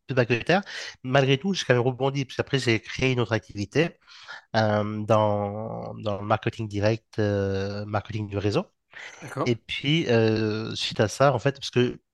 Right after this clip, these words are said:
Speaker 1: il faut savoir que j'ai, une chose, c'est que j'ai arrêté l'école à quatorze ans. Je suis rentré sur les chantiers en apprentissage, mais j'avais toujours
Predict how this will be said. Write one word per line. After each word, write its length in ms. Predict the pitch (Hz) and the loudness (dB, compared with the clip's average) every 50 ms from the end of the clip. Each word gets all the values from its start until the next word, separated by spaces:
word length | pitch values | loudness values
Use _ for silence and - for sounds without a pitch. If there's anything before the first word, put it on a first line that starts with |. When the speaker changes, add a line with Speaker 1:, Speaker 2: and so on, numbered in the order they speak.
| _ _ _ _ _ _ _ _ _ _ _ _ - - - - _ - _ _ _ _ _ - | _ _ _ _ _ _ _ _ _ _ _ _ -16 -16 -16 -16 _ -20 _ _ _ _ _ -16
Speaker 1:
il 60 | - | -16
faut 140 | - - 117 | -10 -8 0
savoir 200 | - 139 147 143 | 2 4 4 4
que 120 | - - | 2 -6
j'ai, 140 | 107 117 - - | -6 -6 -6 -8
une 120 | 117 107 | -10 -8
chose, 200 | - - 147 139 | -4 -4 -4 -4
c'est 120 | - - 110 | -4 -6 -4
que 40 | |
j'ai 80 | 101 113 | -2 0
arrêté 200 | 107 110 - 123 | 0 0 0 0
l'école 180 | 117 - 135 127 | 0 2 2 2
à 40 | |
quatorze 340 | - - 117 - 117 110 113 | 2 0 -2 -2 -2 -4 -4
ans. 120 | 117 107 - _ _ _ _ _ _ _ _ | -8 -12 -14 _ _ _ _ _ _ _ _
Je 60 | - 113 | -10 -8
suis 140 | - - | -8 -6
rentré 180 | - 110 - - | -8 -8 -10 -8
sur 100 | - - | -6 -6
les 60 | 110 | -6
chantiers 380 | - - 110 - - - 131 127 | -4 -6 -8 -8 -6 -2 -2 0
en 60 | 113 | 0
apprentissage, 720 | 107 - - 107 101 - 104 - - 127 135 139 120 117 - - - - - - - - - - - _ | -2 -2 -4 -6 -4 -4 -10 -4 0 0 2 2 0 -4 -10 -14 -14 -12 -10 -10 -10 -10 -12 -14 -14 _
mais 360 | - 117 117 120 123 127 123 - - | -6 -2 0 2 2 2 0 -4 -8
j'avais 240 | 127 104 113 113 110 | -2 2 4 4 4
toujours 280 | - - 131 151 151 | 2 0 0 2 4